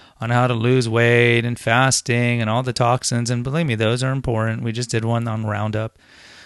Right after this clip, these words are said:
And, uh, but I like to cover these. I like to cover the mental health ones. I like to cover relationship episodes. And you're gonna see more of these as I kinda branch off,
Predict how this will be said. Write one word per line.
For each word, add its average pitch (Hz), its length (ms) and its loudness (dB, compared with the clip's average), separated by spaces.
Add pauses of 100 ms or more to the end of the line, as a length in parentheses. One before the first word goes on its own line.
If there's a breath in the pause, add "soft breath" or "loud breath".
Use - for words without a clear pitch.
(380 loud breath)
And, 131 300 -2
uh, 135 60 -2
but 156 120 0
I 170 60 2
like 185 200 0
to 220 60 0
cover 196 280 0
these. 143 180 0
I 127 60 4
like 143 160 2
to 185 80 -4
cover 170 180 -4
the 156 80 0
mental 147 240 0
health 139 260 -2
ones. 143 220 0
I 120 40 0
like 120 160 -2
to 147 80 -6
cover 131 420 0
relationship 123 760 0
episodes. 139 460 -2
And 170 60 0
you're 196 120 0
gonna 220 120 4
see 226 200 2
more 196 360 2
of 117 160 2
these 104 340 -6
as 127 220 -4
I 139 80 0
kinda 156 260 -4
branch 123 540 -2
off, 117 420 -2